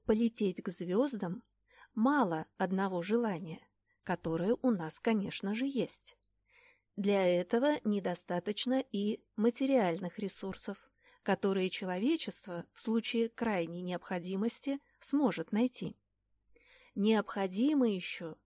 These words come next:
знания и технологии, способные помочь людям осуществить задуманное.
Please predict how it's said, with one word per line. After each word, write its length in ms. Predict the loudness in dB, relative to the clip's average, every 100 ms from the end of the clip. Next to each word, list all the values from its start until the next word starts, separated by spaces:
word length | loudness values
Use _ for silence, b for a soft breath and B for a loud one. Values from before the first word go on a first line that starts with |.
| _
знания 800 | -8 -4 -2 0 0 2 2 0 -6 -4
и 180 | -2 -2
технологии, 1040 | 0 0 0 -2 0 0 -2 -2 -10 -10 _ _ _ -14
способные 760 | -4 0 2 0 -2 -4 -4
помочь 480 | -4 -4 -4 -6 -6
людям 480 | -2 0 0 -2 -4 _ -8
осуществить 880 | -6 -6 -6 -8 -8 -6 -6 -8 _ _ -6
задуманное. 800 | 0 0 0 -4 -6 -6 -8